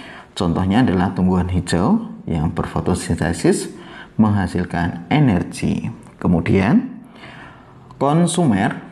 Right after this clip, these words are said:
Konsumer merupakan makhluk hidup yang memperoleh energi dalam bentuk materi organik.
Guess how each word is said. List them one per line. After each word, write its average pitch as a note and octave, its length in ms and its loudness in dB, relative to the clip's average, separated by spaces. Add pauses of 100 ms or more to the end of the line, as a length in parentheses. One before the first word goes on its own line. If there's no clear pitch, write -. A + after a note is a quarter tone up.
(260)
Konsumer F#2+ 480 0
merupakan G#2+ 440 0
makhluk F2+ 360 0
hidup D#3 240 0
yang F#2 240 4
memperoleh F#2 560 0
energi D3 440 2
dalam F2+ 320 0
bentuk F2+ 520 0
materi F2+ 640 0
organik. F2+ 480 -2